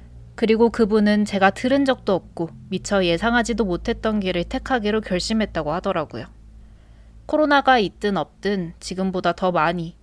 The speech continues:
더 오래 떨어져 있어야 하는 일이었어요. 원체 생각이 많고 깊은 사람이었던 게 문제였는지 그분은 아주 오랫동안 고민했고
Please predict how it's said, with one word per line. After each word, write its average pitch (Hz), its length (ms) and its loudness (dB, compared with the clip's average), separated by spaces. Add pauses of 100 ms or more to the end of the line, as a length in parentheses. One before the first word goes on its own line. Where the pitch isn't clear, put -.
(140)
더 165 140 -4
오래 185 380 0
떨어져 240 600 0
있어야 170 420 -2
하는 185 240 -4
일이었어요. 147 540 -10 (2500)
원체 277 360 2
생각이 320 400 4
많고 208 320 0
깊은 262 360 -4
사람이었던 240 640 0
게 190 80 0
문제였는지 175 920 0 (400)
그분은 196 480 0
아주 170 240 0
오랫동안 202 760 0
고민했고 190 720 -4